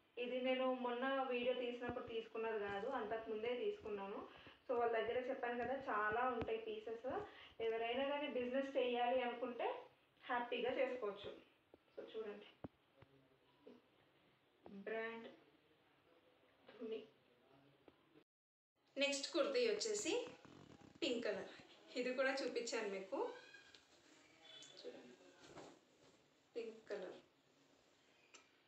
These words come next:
So, ఇవన్నీ కూడా థౌజండ్కి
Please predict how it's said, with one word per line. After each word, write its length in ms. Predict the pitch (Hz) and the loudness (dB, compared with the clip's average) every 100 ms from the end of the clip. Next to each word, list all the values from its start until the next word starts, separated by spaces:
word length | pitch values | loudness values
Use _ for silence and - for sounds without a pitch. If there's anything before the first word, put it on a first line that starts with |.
| _ _ _ - - - - - - - - - - - - - - - - - 160 160 143 139 139 117 - - - - - - - _ - - - _ - - - - - - 277 - - - - - - _ _ - - - - - - _ 170 165 165 - - 160 - - _ - - - - - - _ - | _ _ _ -20 -20 -20 -20 -20 -20 -20 -20 -20 -20 -20 -20 -20 -20 -20 -20 -20 -20 -20 _ -20 -20 -20 -20 -20 -20 -20 -20 -20 -20 _ -20 -20 -20 _ -20 -20 -20 -20 -20 -20 -20 -20 -20 -20 -20 -20 -20 _ _ -20 -20 -20 -20 -20 -20 _ -20 _ _ -20 -20 -20 -20 -20 _ -20 -20 -20 -20 -20 -20 _ -18
So, 160 | - 269 | -4 0
ఇవన్నీ 440 | 262 240 240 254 | 2 4 4 4
కూడా 280 | 262 262 311 302 | 4 2 0 2
థౌజండ్కి 720 | 254 240 247 233 359 571 - | 2 4 2 2 2 0 -2